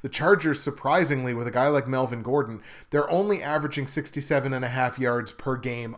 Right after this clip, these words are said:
on the ground, where the Giants are averaging less than sixty. And both the Giants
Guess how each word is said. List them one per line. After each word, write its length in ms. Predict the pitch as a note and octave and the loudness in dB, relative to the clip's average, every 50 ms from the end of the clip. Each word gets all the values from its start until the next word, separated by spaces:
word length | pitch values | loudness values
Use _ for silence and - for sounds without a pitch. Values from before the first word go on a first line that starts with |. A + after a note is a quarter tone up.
| - - | -8 -6
on 220 | B2 B2 A#2+ A2+ | -4 -4 -4 -6
the 60 | A2 | -8
ground, 580 | G#2+ A2 A#2+ D3+ E3 E3 D#3 D3 C#3 C3+ C3 - - - - - | -10 -4 0 2 4 4 4 4 2 0 -2 -6 -10 -16 -12 0
where 120 | - C#3 C#3+ | 2 4 4
the 80 | C#3 | 4
Giants 500 | C#3 C#3 D3 C#3 E3+ E3 D3+ C#3 C3 - | 4 2 2 2 4 4 2 0 -2 -4
are 160 | - C3 B2 | -4 -4 -2
averaging 460 | B2 B2+ C3 B2+ B2+ G#2+ B2 B2+ A#2+ A#2 | 0 0 2 0 0 -2 -4 -6 -4 -2
less 240 | B2 C3+ C3+ - | -2 -2 -2 -4
than 220 | - - C#3 B2+ A2+ | -6 -6 -6 -6 -4
sixty. 580 | - - D#3 C#3 - - - F#2+ E2 E2+ _ _ _ - - - - | -4 -4 -4 -4 -6 -8 -12 -12 -14 -14 _ _ _ -20 -20 -14 -8
And 480 | - D3+ D#3+ E3 D#3+ D#3+ D3+ C#3+ B2+ - | -4 0 2 2 2 2 0 -2 -4 -2
both 320 | C3+ C3+ E3+ F#3 F3+ - | 0 2 2 2 0 0
the 100 | E3 E3+ | -2 -2
Giants 540 | D3+ - C#3+ C#3+ C#3+ D3+ D3 D3 D3 C#3+ - | 0 2 2 2 2 4 2 0 0 -2 -4